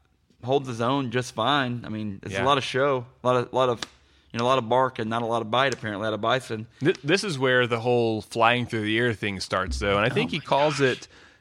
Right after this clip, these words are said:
Speaker 2: superconductor, superconductor, I can't even say it, superconductor electromagnetism?
Speaker 1: Yeah, it's good. It's scientific.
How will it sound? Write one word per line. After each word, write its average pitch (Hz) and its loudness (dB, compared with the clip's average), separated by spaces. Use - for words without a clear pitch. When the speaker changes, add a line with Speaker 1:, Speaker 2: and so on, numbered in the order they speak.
Speaker 2:
superconductor, 131 2
superconductor, 139 0
I 92 -12
can't - -14
even 85 -10
say 101 -2
it, 85 -8
superconductor 120 -2
electromagnetism? 113 -4
Speaker 1:
Yeah, 165 -6
it's - -20
good. 147 -6
It's 185 0
scientific. 113 -2